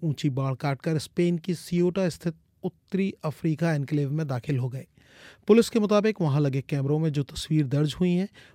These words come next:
उनसे जानकारी मिली है कि प्रवासियों की संख्या पाँच सौ से ज्यादा थी। आधे प्रवासी वहां दाखिल होने में कामयाब हो गए, जबकि बाकी को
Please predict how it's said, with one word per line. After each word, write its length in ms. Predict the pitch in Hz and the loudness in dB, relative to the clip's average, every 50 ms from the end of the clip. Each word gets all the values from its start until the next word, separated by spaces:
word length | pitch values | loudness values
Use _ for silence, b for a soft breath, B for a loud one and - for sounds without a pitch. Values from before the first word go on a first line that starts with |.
| B B | B B
उनसे 280 | 160 156 147 - 175 160 | 2 4 4 4 4 2
जानकारी 500 | 143 147 143 147 131 156 151 147 156 165 | 4 2 2 2 2 2 2 2 2 2
मिली 240 | 165 151 147 151 147 | 2 2 2 2 2
है 120 | 165 185 | 2 0
कि 140 | - - 185 | 0 -2 -2
प्रवासियों 480 | - 151 135 131 131 113 - 147 143 | 0 0 0 0 0 -2 -2 -2 -2
की 80 | 131 139 | -2 -2
संख्या 380 | - - - 131 - 175 175 170 | -4 -6 -8 -6 -4 -4 -4 -4
पाँच 340 | - - 139 143 147 131 | -4 -4 -4 -2 -2 -2
सौ 160 | - - 165 156 | -2 -2 -4 -2
से 180 | - - 180 | -2 -2 -2
ज्यादा 360 | 139 127 143 135 127 120 127 | -2 0 -2 -2 -2 -2 -4
थी। 200 | 117 - - - - B B B B B B B B B | -8 -8 -12 -16 -16 B B B B B B B B B
आधे 240 | 175 185 185 214 226 | 4 4 6 6 4
प्रवासी 440 | - 208 196 190 190 175 - 208 196 | 4 4 2 4 2 2 2 0 2
वहां 200 | 170 156 151 139 | 2 2 2 0
दाखिल 340 | 139 135 120 - 160 151 | 0 -2 -2 0 -2 0
होने 240 | 117 127 139 143 139 | 0 0 0 0 -2
में 120 | 139 151 - - | -2 -4 -4 -4
कामयाब 400 | 147 135 135 135 139 139 127 127 | -4 -4 -2 -2 -2 -2 -2 -2
हो 120 | 156 156 | -2 0
गए, 200 | 147 165 170 175 | 0 0 -2 -2
जबकि 400 | 147 127 127 147 131 - - 143 | -2 -4 -4 -4 -4 -4 -4 -4
बाकी 300 | 123 131 127 - - 180 | -2 -2 -4 -4 -6 -6
को 220 | - 175 165 - | -4 -4 -4 -4